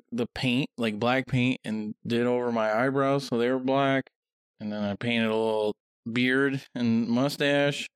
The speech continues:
and, uh, I wore s-, some sunglasses, and I had, like, I, like, my parents bought, like, a Kmart D X shirt, and I just went around in nineteen ninety-nine,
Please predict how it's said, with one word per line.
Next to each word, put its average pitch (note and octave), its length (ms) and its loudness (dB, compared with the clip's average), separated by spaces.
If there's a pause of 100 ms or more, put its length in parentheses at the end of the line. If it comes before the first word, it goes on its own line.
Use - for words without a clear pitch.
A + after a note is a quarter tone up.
(920)
and, F#2 280 -2
uh, C2+ 320 -8 (200)
I G2 60 -8
wore G#2+ 260 -2
s-, G2+ 100 -6 (260)
some G2 200 -6
sunglasses, A#2+ 920 0
and G2+ 100 -2
I F#2+ 80 -2
had, G2+ 300 -4
like, E2+ 260 -6 (1200)
I, G2+ 100 -4 (180)
like, G#2 200 -2 (240)
my A#2+ 320 0 (140)
parents A#2+ 380 0
bought, G2+ 360 -2
like, G#2 240 -2
a F#2+ 100 -2 (120)
Kmart G#2+ 580 -2
D A2 220 -2
X G#2 220 0
shirt, B2+ 360 -2 (1300)
and B2+ 460 0 (760)
I C#3+ 140 2
just A3 240 -2 (140)
went F#3 240 2
around A3+ 440 4
in G3+ 100 2
nineteen G3 340 2
ninety-nine, G#3+ 680 2